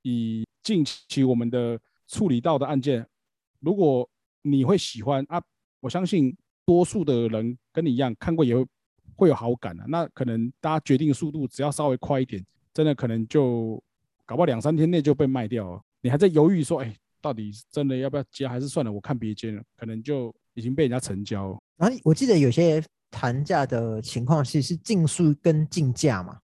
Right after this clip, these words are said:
Speaker 1: 基本上其实是这样子，在这么多的中介品牌里面，只有，这应该怎么形容？呃，差异好了。
Speaker 2: 差-，啊，差异，差异。
Speaker 1: 差异，性差，
Speaker 2: 差异。
Speaker 1: 哦，我这样讲
Speaker 2: 性差，
Speaker 1: 大家太明显了。
Speaker 2: 性差差异。对。
Speaker 1: 哎，只有他们才会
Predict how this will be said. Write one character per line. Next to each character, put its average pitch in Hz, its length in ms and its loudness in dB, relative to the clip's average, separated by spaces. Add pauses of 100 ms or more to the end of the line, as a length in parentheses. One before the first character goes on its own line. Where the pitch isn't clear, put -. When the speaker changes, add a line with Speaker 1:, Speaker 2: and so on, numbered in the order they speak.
(160)
Speaker 1:
基 226 320 4
本 120 320 4
上 156 340 0 (400)
其 - 140 -4
实 190 160 -2
是 185 180 -6
这 170 120 -2
样 147 120 -2
子， 107 220 -12 (140)
在 208 300 0 (420)
这 247 100 -6
么 196 140 0
多 185 180 0
的 170 180 2
中 175 220 -4
介 180 100 0
品 127 160 2
牌 127 120 -4
里 123 80 -4
面， 139 220 -2 (120)
只 165 260 -10
有， 143 460 -4 (160)
这 127 80 -8
应 127 80 -4
该 135 100 -2
怎 120 80 -8
么 107 120 -8
形 - 220 -10
容？ 107 120 -8
呃， 110 420 -8 (200)
差 196 340 0
异 185 240 0
好 101 160 -8
了。 98 100 -12 (600)
Speaker 2:
差-， - 200 -8
啊， 139 80 0
差 147 280 2
异， 147 180 -4
差 120 240 0
异。 110 160 -6
Speaker 1:
差 165 260 -4
异， 147 320 -4
性 214 300 -2
差， - 0 -
Speaker 2:
差 131 220 0
异。 135 100 -2
Speaker 1:
哦， 131 120 2
我 120 60 0
这 151 80 0
样 180 80 2
讲 147 280 0
Speaker 2:
性 156 160 2
差， - 40 0
Speaker 1:
大 160 140 6
家 127 60 0 (100)
太 151 60 2
明 147 100 4
显 123 100 -2
了。 101 60 -6
Speaker 2:
性 - 0 -
差 - 500 -16
差 123 40 -6
异。 117 180 -8
对。 117 200 -2
Speaker 1:
哎， 104 60 -2
只 - 140 2
有 190 100 8
他 185 140 2
们 151 200 4
才 147 200 0
会 143 360 4